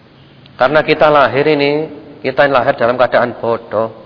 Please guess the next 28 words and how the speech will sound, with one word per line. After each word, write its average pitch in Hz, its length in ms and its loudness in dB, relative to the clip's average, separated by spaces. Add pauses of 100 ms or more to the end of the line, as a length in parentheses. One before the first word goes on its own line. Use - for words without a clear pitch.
(1200)
Kita 147 160 4
lahir 160 320 6
itu 185 80 4
langsung 160 320 4
pinter 175 240 2
apa 160 160 4
bodoh? 110 560 -2 (1400)
Kita 151 160 -2
lahir 165 240 2
itu 175 80 -4
bodoh. 113 440 -4 (680)
Wallahu 127 560 2
akhrajakum 131 720 0
min 127 240 -2
butuni 139 560 -2 (480)
ummahatikum 127 960 -2 (480)
la 127 200 2
ta'lamuna 127 680 0
syai'a 131 380 -2 (640)
wa 123 160 0
ja'ala 131 360 0
lakumus 131 440 0
sam'a 120 640 0
wal 131 200 2
absara 120 720 0
wal 123 200 -2
af'idata 127 560 0
la'allakum 127 680 -2